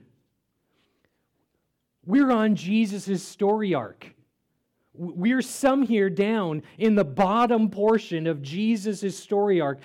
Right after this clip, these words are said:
and we are waiting for what? For the resurrection. We're waiting for glory. And it is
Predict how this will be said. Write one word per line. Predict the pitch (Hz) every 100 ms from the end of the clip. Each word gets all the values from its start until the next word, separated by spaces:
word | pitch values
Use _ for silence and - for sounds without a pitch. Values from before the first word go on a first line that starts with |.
| -
and | 170 190
we | 196 240
are | 208 175 - -
waiting | 170 214 254 269 208 165 156 -
for | - 202
what? | 190 156 110 _ _ _ _
For | _ 233 220
the | 208
resurrection. | 196 180 160 139 113 - 92 98 _ _ _ _ _ _ -
We're | 226
waiting | 185 220 247 269 269 269
for | 240 233
glory. | 185 165 175 226 269 226 143 113 _ _ _ _ _ _ _ _ _ _ _ _
And | 208 233
it | 233 -
is | 208 220 220 190 -